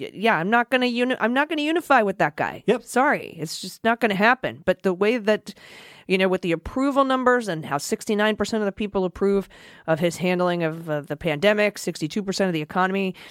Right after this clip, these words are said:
Speaker 1: uh, I mean, it's, it's, it's seemingly obvious to me that this country, as far as the citizens go, is far more united in this first hundred days of the Biden presidency than we had seen in the previous four years.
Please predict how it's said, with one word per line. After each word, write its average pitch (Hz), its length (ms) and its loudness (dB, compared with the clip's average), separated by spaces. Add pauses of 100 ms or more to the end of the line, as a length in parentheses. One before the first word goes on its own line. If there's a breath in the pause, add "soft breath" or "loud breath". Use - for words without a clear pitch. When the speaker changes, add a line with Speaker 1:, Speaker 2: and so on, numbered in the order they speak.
(260 loud breath)
Speaker 1:
uh, 147 280 -2
I 180 100 2
mean, 180 240 0
it's, - 340 -4
it's, - 400 -4
it's 175 240 -2
seemingly 214 560 2
obvious 175 460 2
to - 120 -4
me 180 360 0
that 165 220 -2
this 170 180 -2
country, 160 640 -2
as 160 240 -2
far 180 280 2
as 151 220 -2
the 165 120 -6
citizens 135 560 -2
go, 110 340 -8
is 143 160 -6
far 180 320 0
more 175 180 0
united 160 480 0
in 143 120 -6
this 147 140 -4
first 156 260 -4
hundred 147 200 -2
days 151 220 -4
of 143 40 -12
the 147 60 -8
Biden 143 260 -8
presidency 143 480 -8
than 156 200 -4
we 165 100 -2
had 151 220 -4
seen 165 240 -2
in 127 100 -8
the 135 60 -8
previous 120 400 -8
four - 180 -10
years. 170 200 -14